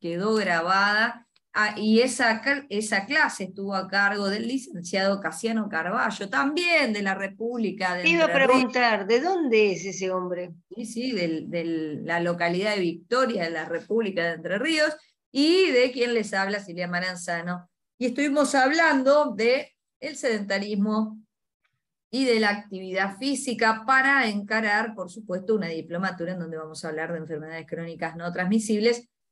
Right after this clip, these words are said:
Speaker 1: Y, por supuesto, este, hablamos de la actividad física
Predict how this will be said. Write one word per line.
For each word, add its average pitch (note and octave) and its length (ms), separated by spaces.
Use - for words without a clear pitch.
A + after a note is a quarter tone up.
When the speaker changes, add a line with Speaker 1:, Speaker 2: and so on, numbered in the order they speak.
Speaker 1:
Y, C4+ 180
por C#4 220
supuesto, C4 1000
este, F#3 560
hablamos F3+ 580
de F3+ 240
la E3+ 120
actividad D#3+ 440
física G#3+ 720